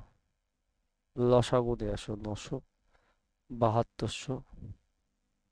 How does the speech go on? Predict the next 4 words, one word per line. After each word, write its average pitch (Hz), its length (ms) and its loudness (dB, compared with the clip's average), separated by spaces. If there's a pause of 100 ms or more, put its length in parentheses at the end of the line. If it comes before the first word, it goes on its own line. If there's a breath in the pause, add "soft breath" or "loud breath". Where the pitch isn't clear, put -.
(1080)
দশ, 113 400 10 (300)
দুশো 117 300 0
আশি, 110 340 0 (2500)
ছশো 123 480 4